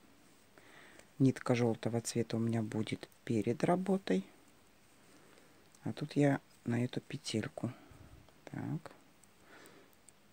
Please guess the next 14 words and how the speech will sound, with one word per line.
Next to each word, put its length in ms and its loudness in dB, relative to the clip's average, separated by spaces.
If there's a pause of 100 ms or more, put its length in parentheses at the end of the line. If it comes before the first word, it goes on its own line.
(1800)
После 380 10
этого 260 4
я 300 8
откидываю 680 2
мою 400 2 (500)
розовую 640 2
нитку 460 0 (600)
и 120 6
вяжу 300 4
уже 240 2
только 360 2
желтой. 500 -2 (880)
Тем 220 6
самым, 520 8